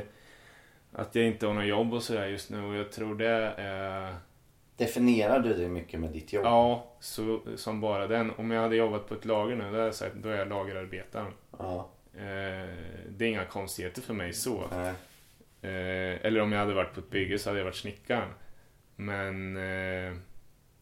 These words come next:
Speaker 1: när jag inte har det, då blir jag osäker.
Speaker 2: Ja.
Speaker 1: Då vet jag inte riktigt. Ja.
Speaker 2: Nej, för det vet, det vet jag, det,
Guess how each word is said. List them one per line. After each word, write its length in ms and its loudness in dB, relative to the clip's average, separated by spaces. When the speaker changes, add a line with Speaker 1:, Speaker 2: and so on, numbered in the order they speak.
Speaker 1:
när 240 0
jag 100 4
inte 220 0
har 460 4
det, 280 -2
då 180 0
blir 160 0
jag 160 0
osäker. 540 -6
Speaker 2:
Ja. 380 -4
Speaker 1:
Då 460 4
vet 340 -2
jag 120 2
inte 160 -4
riktigt. 800 -8
Ja. 280 -12
Speaker 2:
Nej, 220 0
för 120 -6
det 100 2
vet, 380 4
det 80 -6
vet 320 4
jag, 140 0
det, 380 2